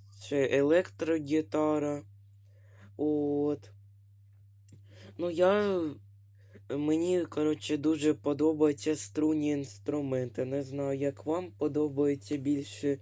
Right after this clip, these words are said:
там, ударні, духові чи струнні, напишіть в коментарях. Але мені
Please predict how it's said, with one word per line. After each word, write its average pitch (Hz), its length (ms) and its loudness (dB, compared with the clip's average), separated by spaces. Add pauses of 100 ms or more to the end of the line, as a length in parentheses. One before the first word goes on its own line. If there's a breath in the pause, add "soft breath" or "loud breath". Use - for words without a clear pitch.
(520 loud breath)
там, 139 360 0
ударні, 151 680 2
духові 143 880 -2
чи 147 200 -8
струнні, 147 680 -2
напишіть 139 680 -6
в - 100 -20
коментарях. 139 920 0
Але 143 200 4
мені 160 420 -2